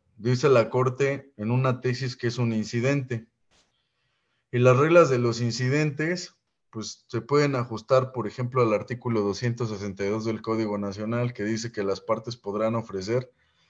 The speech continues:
medios de prueba para justificar sus planteamientos o pretensiones.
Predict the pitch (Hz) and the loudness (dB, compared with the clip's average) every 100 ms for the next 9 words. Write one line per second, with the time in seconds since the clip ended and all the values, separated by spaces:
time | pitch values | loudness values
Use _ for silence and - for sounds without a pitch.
0 | _ _ _ - 127 131 104 98 107 120 | _ _ _ 0 4 4 2 -2 2 4
1 | 120 120 120 120 139 143 - _ _ _ | 4 4 4 4 2 -4 -10 _ _ _
2 | _ _ _ - 104 113 110 101 113 113 | _ _ _ -10 -6 -4 -4 0 0 2
3 | 117 - 95 98 104 110 110 104 92 92 | -2 -4 -4 -2 0 0 -2 -6 -6 -8
4 | 95 101 98 117 120 110 - | -8 -8 -4 -2 -2 -4 -8